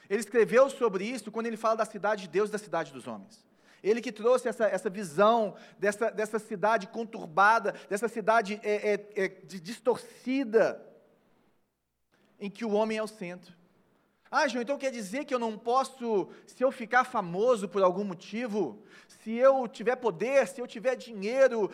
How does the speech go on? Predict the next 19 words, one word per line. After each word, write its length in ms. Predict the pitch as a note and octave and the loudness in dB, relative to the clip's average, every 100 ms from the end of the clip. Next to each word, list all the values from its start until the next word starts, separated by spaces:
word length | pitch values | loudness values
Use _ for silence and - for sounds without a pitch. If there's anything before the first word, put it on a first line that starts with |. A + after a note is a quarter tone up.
| - | -8
se 140 | - C4 | -6 -4
eu 60 | |
acabar, 500 | C4+ A#3+ G#3 C#4+ C4+ A3 | 0 0 4 4 4 2
é, 120 | A#3+ | -2
me 100 | B3 | -2
tornando 400 | G#3+ A3 B3+ C#4+ | -2 -2 -2 -2
uma 100 | B3+ | -2
pessoa 320 | B3 - B3+ | -2 0 0
grande 580 | F3+ G3+ B3+ D#4 C4+ G#3+ | 0 2 2 2 -2 -2
na 140 | G#3 F3+ | -2 -4
terra, 580 | - B3 A#3+ G#3+ D3+ - - | -2 -2 -2 -4 -6 -10 -8
isso 220 | D4 - | -8 -6
ex-, 220 | G#3+ E3 | -8 -10
tem 180 | - D#4+ | -8 -4
problema 500 | D4+ G#3 A3 E4 D#4 | 0 0 0 -4 -4
em 60 | G#3 | -4
relação 420 | G#3 F#3+ G3 G3 | -4 -4 -4 -6
a 80 | G3+ | -6
isso?" 400 | C#4+ - D#3 | -8 -10 -14